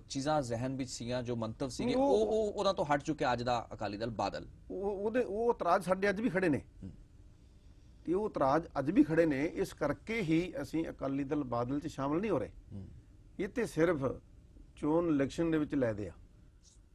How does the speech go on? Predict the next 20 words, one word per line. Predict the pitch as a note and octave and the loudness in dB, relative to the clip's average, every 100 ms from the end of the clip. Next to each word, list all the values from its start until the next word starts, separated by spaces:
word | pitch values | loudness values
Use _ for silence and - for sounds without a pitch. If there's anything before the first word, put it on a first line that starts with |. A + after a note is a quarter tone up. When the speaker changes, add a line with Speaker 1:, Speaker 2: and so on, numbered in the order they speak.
| - | -8
Speaker 2:
ਇੱਕ | E3 C#3+ | -6 -4
Speaker 1:
ਗਠਬੰਧਨ | C#3+ D#3+ F#3 | -4 0 0
Speaker 2:
ਸ-, | D#3+ | 0
Speaker 1:
ਹੈਗਾ, | F#3 | -2
Speaker 2:
ਇੱਕ | F3+ G3 | -2 -6
Speaker 1:
ਇੱਕ | D#3+ | -6
Speaker 2:
ਸ-, | D#3 D3 F3 | -8 -8 -8
ਇੱਕ | - | -8
ਸ-, | D#4 | -4
Speaker 1:
ਅਲਾਇੰਸ | C3 D#3+ F3+ B2+ | 0 0 2 0
ਹੈਗਾ। | F#2 - - - | 0 -10 -10 -6
Speaker 2:
ਇੱਕ | E3 G3+ | -6 -8
ਸੰਕੇਤ | - D3+ E3+ E3 C3+ | -10 -6 -2 -2 -4
ਹੈ | F#2+ D#2+ - - - - | -8 -12 -20 -20 -20 -12
ਕਿ | D#3+ | -10
ਜੇ | C3 C#3 D#3+ D3+ - - - - _ - - - | -6 -2 -2 -2 -8 -20 -20 -20 _ -20 -20 -8
ਇਸ | D#3 D#3+ | -6 -4
ਅਕਾਲੀ | E3 C3+ C#3 | -6 -4 -4
ਦਲ | C#3+ C#3+ | -2 -2
ਵੱਲੋਂ | C3+ B2+ G#2+ | -2 -4 -6